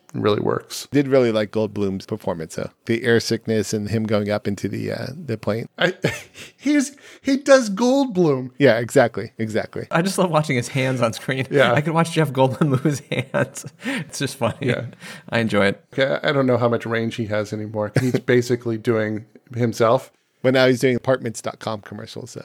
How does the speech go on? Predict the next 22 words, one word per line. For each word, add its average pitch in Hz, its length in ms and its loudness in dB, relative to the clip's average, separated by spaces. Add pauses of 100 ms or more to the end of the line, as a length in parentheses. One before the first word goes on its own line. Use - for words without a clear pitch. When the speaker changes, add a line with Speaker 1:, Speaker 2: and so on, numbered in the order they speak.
(500)
Speaker 2:
<laughs> - 100 6 (720)
Speaker 1:
Look, 156 320 2
there's 160 220 0
something 208 380 0
that 123 200 -2
is 123 200 -4
very 123 480 0
fun 135 380 0
about 110 520 -4
Speaker 3:
Captivating. 135 560 4
Speaker 1:
Goldblum. 113 420 -4
Speaker 2:
Him 139 200 4
explaining 127 520 4
something 104 380 -2
is 95 120 -4
just - 300 -10
gold. 98 320 -6
The 123 180 2
director, 120 520 2
uh, 113 100 2
Roland 110 500 0
Emmerich, 113 300 -4